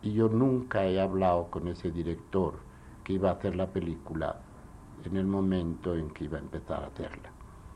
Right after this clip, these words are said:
O digo antes. Es decir, no ha habido una comunicación directa con el direc-,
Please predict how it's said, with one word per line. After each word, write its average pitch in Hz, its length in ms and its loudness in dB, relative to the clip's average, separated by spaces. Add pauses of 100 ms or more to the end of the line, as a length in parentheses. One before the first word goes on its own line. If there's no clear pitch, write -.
(520)
O 110 140 6
digo 110 280 4
antes. - 560 0 (460)
Es 151 160 10
decir, 160 520 10
no 135 180 10
ha 143 40 12
habido 127 280 6
una 110 200 8
comunicación 90 720 0
directa 90 500 2
con 85 200 0
el 76 100 -2
direc-, 80 300 -2